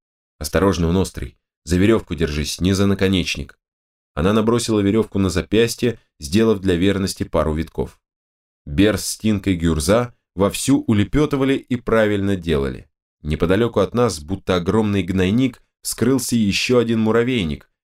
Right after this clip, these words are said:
потом еще. Насекомые повалили целыми волнами. "Ох, ребят, рисковый план",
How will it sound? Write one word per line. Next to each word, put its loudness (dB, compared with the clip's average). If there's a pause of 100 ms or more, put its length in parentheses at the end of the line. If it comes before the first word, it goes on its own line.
потом 2
еще. 0 (260)
Насекомые 0
повалили 0
целыми 0
волнами. -2 (960)
"Ох, 0
ребят, 0
рисковый 2
план", -2